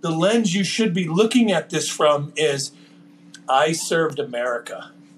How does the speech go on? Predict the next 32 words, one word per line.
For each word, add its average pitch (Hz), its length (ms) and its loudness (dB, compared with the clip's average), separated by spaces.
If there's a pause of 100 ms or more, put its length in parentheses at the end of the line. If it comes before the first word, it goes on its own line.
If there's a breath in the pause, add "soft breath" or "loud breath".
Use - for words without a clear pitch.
(280)
I 147 140 4
was 143 180 -4
shoulder 165 460 0
to 160 80 -2
shoulder 151 500 0
with 135 220 -4
my 127 160 0
brothers. 113 680 -4 (680 loud breath)
I 156 200 6
helped 180 440 2
them 180 380 2
in 156 200 -4
time 156 440 0
of 156 120 0
need. 156 400 -2 (300 loud breath)
I 220 200 6
helped 190 360 2
some 170 220 -4
Afghan 165 560 -2
people. 160 500 -4 (1000)
But 147 120 2
I 185 100 6
didn't 214 420 0
do 220 240 0
this 131 240 -4
to 131 100 -2
liberate 131 520 2
Afghanistan. 113 720 -2
That 196 160 4
wasn't 147 420 2
my 175 280 2
goal. 117 400 -8